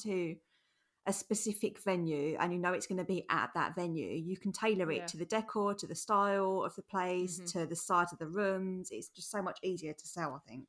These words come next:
Speaker 2: Yes, totally, totally. And you know what the place is like, so you can think about what design of cake you think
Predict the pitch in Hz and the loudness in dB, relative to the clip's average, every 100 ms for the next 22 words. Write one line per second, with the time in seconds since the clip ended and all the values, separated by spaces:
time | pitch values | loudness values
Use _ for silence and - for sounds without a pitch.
0 | - 156 - - - _ _ _ - 214 | -14 -16 -16 -20 -20 _ _ _ -6 -6
1 | 190 - 160 165 - 208 175 - 220 226 | -6 -10 -10 -10 -8 -8 -8 -6 -4 -4
2 | 254 277 294 190 180 - 185 - 196 233 | -4 -4 -4 -6 -6 -8 -8 -8 -8 -6
3 | - - 202 196 _ _ - - 226 220 | -6 -4 -4 -4 _ _ -20 -10 -8 -6
4 | 214 214 226 180 165 - 185 190 165 - | -8 -8 -8 -6 -8 -8 -8 -4 -4 -4
5 | - - - - 185 190 175 170 - - | -12 -16 -16 -16 -8 -6 -6 -8 -12 -8
6 | - 156 - 170 - 175 | -8 -8 -12 -14 -8 -10